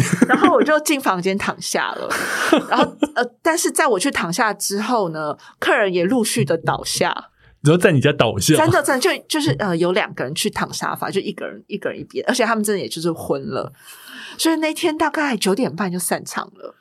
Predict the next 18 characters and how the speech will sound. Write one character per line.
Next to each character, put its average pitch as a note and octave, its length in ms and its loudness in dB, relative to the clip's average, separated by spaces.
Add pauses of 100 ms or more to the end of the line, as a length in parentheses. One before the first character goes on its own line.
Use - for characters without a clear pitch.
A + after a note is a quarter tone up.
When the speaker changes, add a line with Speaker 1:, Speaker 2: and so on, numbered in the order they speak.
Speaker 1:
可 - 120 0
是 D#4+ 120 4
这 F4+ 140 4
群 F4 140 6
人 A#3 180 2
平 A3 160 0
常 G3+ 180 2
会 G#3+ 60 4
喝 - 180 0
到 G#3+ 140 2
十 - 240 -2
二 E3 140 0
点。 F#2 220 -4
<laughs> - 1500 0
Speaker 2:
是 - 140 2
被 C4+ 120 2
下 A3 360 4
药 D#3+ 140 6